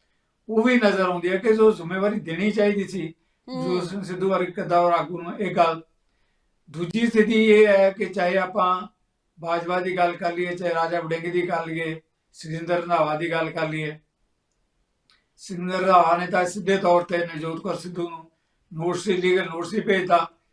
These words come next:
Speaker 1: ਕਿ ਸੱਤ ਦਿਨਾਂ ਦੇ ਅੰਦਰ ਮਾਫੀ ਮੰਗੋ, ਨਹੀਂ ਤਾਂ ਤੁਹਾਡੇ ਖਿਲਾਫ ਕਾਨੂੰਨੀ ਕਾਰਵਾਈ ਕੀਤੀ ਜਾਏਗੀ। ਉਹ ਜੀ ਸਥਿਤੀ 'ਚ ਚੱਲਦੇ ਹਾਂ, ਕੀ ਨਵਜੋਤ ਸਿੰਘ ਸਿੱਧੂ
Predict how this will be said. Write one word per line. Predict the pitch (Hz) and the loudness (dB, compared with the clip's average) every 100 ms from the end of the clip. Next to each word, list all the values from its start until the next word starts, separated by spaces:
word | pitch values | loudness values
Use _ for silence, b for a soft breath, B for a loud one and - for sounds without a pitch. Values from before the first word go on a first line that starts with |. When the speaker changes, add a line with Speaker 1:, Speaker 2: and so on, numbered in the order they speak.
| _ 208 | _ -12
Speaker 1:
ਕਿ | |
ਸੱਤ | - 175 160 | -4 -2 0
ਦਿਨਾਂ | 175 180 | -2 -2
ਦੇ | 180 | -2
ਅੰਦਰ | 175 175 | -2 -2
ਮਾਫੀ | 165 160 175 | -2 -2 -4
ਮੰਗੋ, | 175 175 190 | -4 -6 -6
ਨਹੀਂ | 185 | -6
ਤਾਂ | 185 180 | -4 -2
ਤੁਹਾਡੇ | 165 160 151 | -2 -4 -2
ਖਿਲਾਫ | 160 156 | 0 -2
ਕਾਨੂੰਨੀ | 151 170 165 165 | -2 -10 -10 -6
ਕਾਰਵਾਈ | 170 156 165 | -2 -2 -2
ਕੀਤੀ | 170 156 175 | -6 -10 -10
ਜਾਏਗੀ। | 165 160 - _ _ _ _ _ _ _ _ | -10 -12 -14 _ _ _ _ _ _ _ _
ਉਹ | 196 214 | 0 2
ਜੀ | 202 233 | 4 2
ਸਥਿਤੀ | 226 180 185 196 | 0 -2 -2 -2
'ਚ | 202 | 0
ਚੱਲਦੇ | 202 175 165 180 | 4 4 2 0
ਹਾਂ, | 170 160 160 _ _ _ _ _ _ _ | 0 0 -4 _ _ _ _ _ _ _
ਕੀ | - 190 202 | -4 -2 -2
ਨਵਜੋਤ | 180 165 170 180 | -2 -4 -4 -4
ਸਿੰਘ | 185 180 | -6 -8
ਸਿੱਧੂ | 165 160 185 185 185 | -8 -6 -2 -2 -4